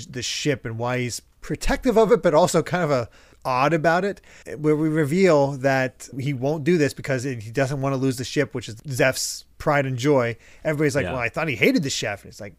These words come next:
Speaker 1: "No, I took everything the old man had," which is a, is a nice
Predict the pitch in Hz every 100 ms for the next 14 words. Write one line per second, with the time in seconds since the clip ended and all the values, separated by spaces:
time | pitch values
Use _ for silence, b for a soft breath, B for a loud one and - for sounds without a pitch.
0 | - 165 165 117 117 139 - _ b b
1 | b b - 214 - - 165 175 185 -
2 | 170 156 143 143 131 127 120 117 107 95
3 | 95 - _ _ - 139 131 - b b
4 | b b _ - 240 196 151 - 190 175
5 | 131 - 170 165 196 196 185 - - -